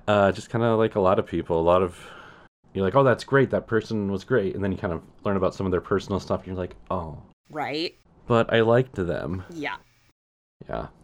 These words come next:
Speaker 1: See that a lot with actors and actresses and athletes, like, ah.
Speaker 2: It's almost like the people, it's almost like the people who amass a huge amount of wealth and power tend to have really toxic traits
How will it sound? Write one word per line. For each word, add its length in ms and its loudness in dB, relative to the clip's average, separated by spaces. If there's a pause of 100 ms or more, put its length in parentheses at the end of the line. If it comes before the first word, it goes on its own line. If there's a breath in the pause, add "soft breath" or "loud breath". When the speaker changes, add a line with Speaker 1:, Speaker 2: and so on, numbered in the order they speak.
(140)
Speaker 1:
See 120 -2
that 80 0
a 40 4
lot 160 2
with 120 -8
actors 520 -4
and 80 -8
actresses 560 -10
and 220 -12 (720)
athletes, 560 -6
like, 160 -8 (220)
ah. 300 -10 (540 loud breath)
Speaker 2:
It's 180 2
almost 380 2
like 200 2
the 80 -4
people, 800 -4 (220)
it's 120 -8
almost 240 -2
like 160 0
the 80 -6
people 420 -4
who 580 -2
amass 560 0
a 40 -6
huge 360 -8
amount 240 -6
of 100 -14
wealth 260 -4
and 160 -10
power 600 0 (880 soft breath)
tend 340 -2
to 100 -4
have 280 0
really 440 -4
toxic 560 -4
traits 640 -6